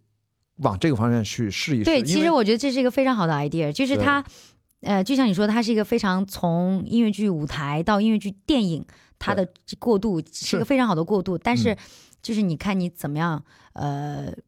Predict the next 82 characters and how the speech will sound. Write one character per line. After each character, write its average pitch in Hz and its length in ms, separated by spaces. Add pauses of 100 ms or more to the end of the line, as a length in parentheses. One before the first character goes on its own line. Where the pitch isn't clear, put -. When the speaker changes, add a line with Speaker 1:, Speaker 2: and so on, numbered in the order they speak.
(120)
Speaker 2:
可 185 100
能 175 140
对 214 120
镜 226 240
头 165 180
语 151 100
言 143 160
的 151 160
那 165 140
个 - 160
拿 151 180
捏 175 200
会 180 160
非 180 140
常， 143 300
非-， - 200
会， 185 240
会 175 240
非 175 120
常 156 200
重 160 180
要， 143 120
Speaker 1:
同 147 120
样 247 120
是 226 80
电 151 180
影 131 60
语 127 120
言， 95 100
Speaker 2:
因 - 20
为 95 60
Speaker 1:
同 117 140
样 139 80
是 285 100
电 107 120
影 - 60
语 - 20
言， 98 40
Speaker 2:
对， 277 60
因 311 60
为， 320 260
Speaker 1:
对。 - 60 (220)
Speaker 2:
因 302 120
为 320 140
其 - 220
实 285 180 (340)
之 302 120
前 240 180
我 226 40
不 185 100
是 180 40
参 214 140
加 214 120
了 208 60
那 196 140
个， 67 520
那 175 80
个 139 120
《爱 - 140
乐 180 120
之 175 120
都》 180 180
嘛， 175 240
Speaker 1:
嗯。 107 220 (140)
Speaker 2:
但 262 160
是 269 80
你 196 100
就 170 100
会 214 120
发 214 160
现 208 140
有 143 140
一 - 120
个 156 280
问 196 200
题， 143 160
就 160 140
是， 147 200 (400)
呃， 139 280
很 147 260
多 208 140
的， 196 340